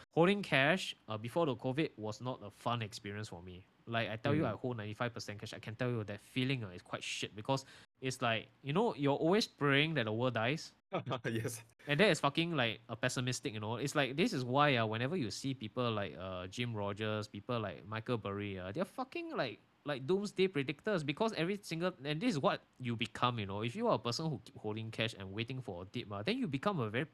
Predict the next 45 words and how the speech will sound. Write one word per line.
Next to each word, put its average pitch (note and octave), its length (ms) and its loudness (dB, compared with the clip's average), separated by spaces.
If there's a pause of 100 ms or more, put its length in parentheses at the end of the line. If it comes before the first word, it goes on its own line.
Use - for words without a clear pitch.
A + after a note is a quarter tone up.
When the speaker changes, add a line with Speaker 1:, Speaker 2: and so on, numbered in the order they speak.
(100)
Speaker 1:
pessimistic A2+ 720 -2 (180)
person G#2+ 460 -2 (340)
in G#2+ 200 -8
general, G#2+ 440 -2
you F2+ 60 -8
know. G2 140 -4
You're A#2 120 0
always E3 280 4
hoping C#3 480 0 (260)
that A2+ 140 0
the G#2+ 80 2
world B2+ 240 4
fucking A2 360 -4
dies, F#2+ 380 -4 (240)
the A#2+ 100 2
world C#3+ 280 4
fucking A#2 260 0
crashes, A2 480 -2
the A#2 80 0
world C3+ 240 2
fucking, A#2 400 -2
like, G2 240 -4
goes A2+ 220 -2
to - 100 -12
shit, - 400 -2 (320)
right? C3+ 300 4
And D3+ 120 -2
then A3 220 2
you D#3+ 140 4
will G3 100 6
never A3+ 240 4
make B3 160 0
money, F#3+ 320 4
because E3 380 2
end F3+ 160 2
of F3 100 0
the C3 100 0
day, A2+ 380 0 (140)
guess D#3+ 240 0
what? C3+ 340 4
The A2+ 80 0
world C#3+ 240 2
always A#2 240 2
gets F2 160 -6
better. G2+ 320 -4